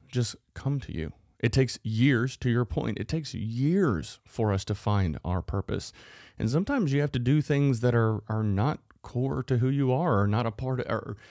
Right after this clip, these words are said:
things that you never imagined you would do. Uh, and I've, I've shared with you a little bit, I'm, I'm an introvert at heart. Never in a million years did I think I would create a podcast and a YouTube channel. That's just not me. And in recent years, I've, I've come to realize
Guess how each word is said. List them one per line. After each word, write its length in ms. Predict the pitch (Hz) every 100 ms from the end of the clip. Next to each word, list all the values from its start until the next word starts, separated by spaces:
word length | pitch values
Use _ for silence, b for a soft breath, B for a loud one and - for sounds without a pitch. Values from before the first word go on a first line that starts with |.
| b
things 260 | - 170 160
that 100 | 135
you 220 | 147 139 - _
never 340 | 123 208 247 185
imagined 640 | 160 233 247 139 85 - - -
you 140 | 135
would 160 | 113 98
do. 260 | 104 - - -
Uh, 60 | - -
and 220 | 135 131
I've, 160 | 139 123
I've 140 | 127
shared 180 | 202 214
with 120 | 143
you 80 | 131
a 20 |
little 180 | 113 113
bit, 180 | 101 107
I'm, 140 | 110 -
I'm 160 | 113
an 160 | 107 -
introvert 460 | 156 190 117 110 92
at 80 |
heart. 400 | 92 175 147 - B B B B
Never 260 | 233 269 226
in 40 |
a 40 |
million 280 | 202 208 180
years 340 | 190 240 123 104
did 100 | 123
I 100 | 120
think 240 | 135 110
I 40 |
would 180 | 110 110
create 180 | - 107
a 60 | 98
podcast 560 | 135 123 123 110 104
and 100 | 107
a 40 | 120
YouTube 360 | 214 175 95
channel. 180 | 71 98
That's 200 | 165 143
just 180 | 139 -
not 300 | 117 98 - _ -
me. 480 | 131 214 277 - - b b b b _ _ _ _ _
And 100 | 147
in 100 | 143
recent 340 | 143 143 -
years, 360 | - 226 180 123
I've, 140 | 123 -
I've 140 | 120
come 160 | - 131
to 80 | 110
realize 460 | 139 175 123 -